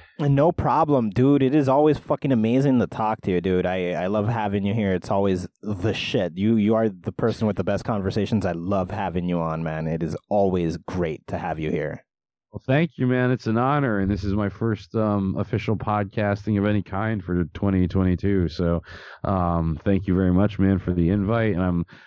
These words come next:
Speaker 2: hoping to come back a lot more this year, maybe than I have been in the last two years, because life is a lot different, and it should be more like this.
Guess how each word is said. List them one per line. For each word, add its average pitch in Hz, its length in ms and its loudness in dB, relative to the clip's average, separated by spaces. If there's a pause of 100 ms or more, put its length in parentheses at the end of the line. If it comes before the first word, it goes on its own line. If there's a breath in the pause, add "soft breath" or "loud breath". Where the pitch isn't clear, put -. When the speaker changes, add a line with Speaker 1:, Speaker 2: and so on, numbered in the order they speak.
Speaker 2:
hoping 127 260 0
to 135 80 0
come 135 220 0
back 127 260 2
a 117 40 0
lot 127 220 2
more 123 280 2
this 120 200 2
year, 123 280 2
maybe 120 260 2
than 117 180 2
I 113 200 2
have 117 180 0
been 113 240 2
in 107 240 4
the 104 60 4
last 107 380 2
two 127 100 2
years, 92 480 4
because 90 420 0
life 92 320 0
is 92 140 2
a 92 40 4
lot 95 280 2
different, 92 380 -2
and 85 220 0 (440 loud breath)
it - 100 -2
should 117 280 0
be 110 100 6
more 101 280 6
like 92 240 4
this. - 480 2